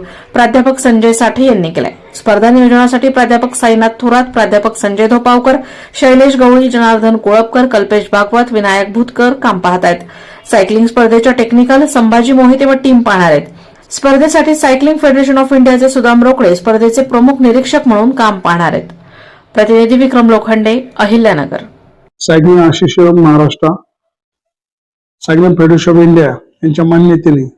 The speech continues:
Speaker 2: सायकलिंग, अं, खेलो इंडिया सेंट्रल गव्हर्नमेंटचा उपक्रम म-, महाराष्ट्रात पहिल्यांदाच आपण जिल्हास्तरीय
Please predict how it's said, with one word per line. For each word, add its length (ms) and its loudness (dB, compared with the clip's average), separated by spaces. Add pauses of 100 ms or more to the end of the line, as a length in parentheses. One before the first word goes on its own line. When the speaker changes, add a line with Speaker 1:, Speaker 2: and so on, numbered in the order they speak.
(140)
Speaker 2:
सायकलिंग, 520 -2 (280)
अं, 320 0
खेलो 320 0
इंडिया 340 2 (300)
सेंट्रल 460 0 (520)
गव्हर्नमेंटचा 600 -2 (360)
उपक्रम 440 2
म-, 580 -6
महाराष्ट्रात 420 -2
पहिल्यांदाच 560 0
आपण 340 -4 (520)
जिल्हास्तरीय 720 2